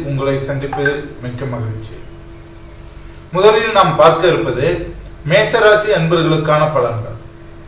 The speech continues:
மேஷராசி அன்பர்களே, இன்றைய தினம் உற்சாகம் அதிகரிக்கும் நாளாக உள்ளது. தொழிலில் நல்ல முன்னேற்றம் ஏற்படும் நாளாக உள்ளது. இன்றைய உங்களுக்கான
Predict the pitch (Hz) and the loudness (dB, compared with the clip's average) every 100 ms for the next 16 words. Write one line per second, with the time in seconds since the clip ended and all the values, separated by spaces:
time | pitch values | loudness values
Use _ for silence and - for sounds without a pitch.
0 | - - - - - - 208 247 269 247 | -20 -20 -20 -20 -12 0 2 4 6 8
1 | 240 - 208 170 165 156 135 160 180 - | 8 6 2 2 2 2 2 2 0 -4
2 | - - 151 156 160 151 156 147 - - | -12 -10 -2 4 6 4 2 0 -2 -8
3 | - - 180 208 - 254 247 240 185 175 | -12 -4 0 2 6 8 8 6 2 2
4 | 190 170 175 160 147 147 143 143 139 131 | 2 2 0 0 4 6 8 6 4 2
5 | 131 127 165 170 170 - - - 185 208 | -2 -2 -4 -4 -8 -14 -8 2 4 6
6 | 208 196 165 160 185 170 160 190 185 190 | 4 4 4 4 6 6 6 4 4 2
7 | - - 143 151 151 160 143 139 127 127 | -2 -6 -8 -6 -4 -4 -4 -2 0 2
8 | 123 135 120 110 113 - - - - - | 0 -2 -6 -8 -10 -14 -18 -18 -18 -18
9 | - - - - - - - - - - | -18 -18 -18 -20 -18 -18 -18 -18 -18 -18
10 | - - - - - - 180 180 175 196 | -18 -18 -18 -18 -18 -8 0 4 6 6
11 | - 175 180 185 - 156 147 | 4 0 2 2 4 2 4